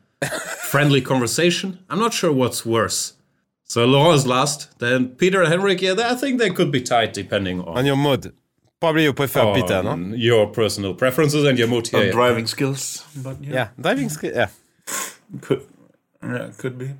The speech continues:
Speaker 1: Okay, guys. Chicken of the week. Who we got? Laurent, surprise us.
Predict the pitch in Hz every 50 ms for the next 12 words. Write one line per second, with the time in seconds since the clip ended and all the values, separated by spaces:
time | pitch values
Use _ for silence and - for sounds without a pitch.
0 | _ - - 123 117 117 135 131 131 120 120 123 117 113 104 - - - - -
1 | 190 185 180 208 185 156 143 151 147 143 143 139 147 143 - - - - _ _
2 | _ _ _ - 131 127 127 123 110 127 113 98 - - - _ _ _ _ _
3 | _ _ _ _ _ _ _ _ _ - 110 113 117 135 135 123 101 95 - -
4 | _ _ _ _ _ _ _ _ _ _ - - 135 - - 139 147 139 117 107
5 | 101 - - - -